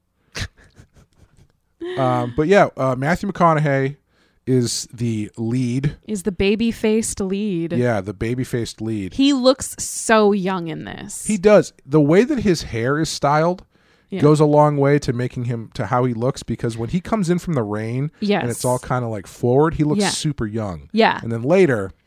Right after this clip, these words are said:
Speaker 1: when he's in the
Speaker 2: Right, and
Speaker 1: sheriff's
Speaker 2: they have
Speaker 1: inn,
Speaker 2: it, like,
Speaker 1: it's all
Speaker 2: slicked
Speaker 1: slicked
Speaker 2: back.
Speaker 1: back.
Speaker 2: All of
Speaker 1: Yeah.
Speaker 2: a sudden, he kinda looks like modern,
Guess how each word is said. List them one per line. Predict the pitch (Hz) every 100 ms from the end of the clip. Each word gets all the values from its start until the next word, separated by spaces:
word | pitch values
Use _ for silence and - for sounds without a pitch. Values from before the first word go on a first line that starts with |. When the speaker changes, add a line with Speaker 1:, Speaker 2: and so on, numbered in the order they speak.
| -
Speaker 1:
when | 123
he's | 127 107
in | -
the | 262
Speaker 2:
Right, | 294 349
and |
Speaker 1:
sheriff's | 403 381 -
Speaker 2:
they | 381
have | 339
Speaker 1:
inn, | 349
Speaker 2:
it, |
like, | 330 -
Speaker 1:
it's |
all | 233
Speaker 2:
slicked | 285 311 -
Speaker 1:
slicked |
Speaker 2:
back. | 240 302 320 302
Speaker 1:
back. |
Speaker 2:
All | 269 269
of |
Speaker 1:
Yeah. | 277
Speaker 2:
a |
sudden, | - 262 247
he | 254 262
kinda | 220 254 247
looks | 214 233 -
like | 220 220 220
modern, | 220 214 277 277